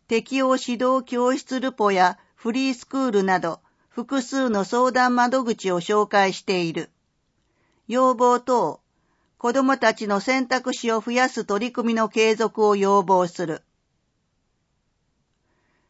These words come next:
御殿山小倉線整備、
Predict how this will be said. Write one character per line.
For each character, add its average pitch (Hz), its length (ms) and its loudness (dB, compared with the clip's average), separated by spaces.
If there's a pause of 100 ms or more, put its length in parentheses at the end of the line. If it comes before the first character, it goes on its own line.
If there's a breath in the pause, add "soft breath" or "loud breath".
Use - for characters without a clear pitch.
(160)
御 196 200 -2
殿 262 320 0
山 226 480 4
小 190 120 0
倉 220 300 2
線 202 400 -2
整 226 360 0
備、 165 200 -8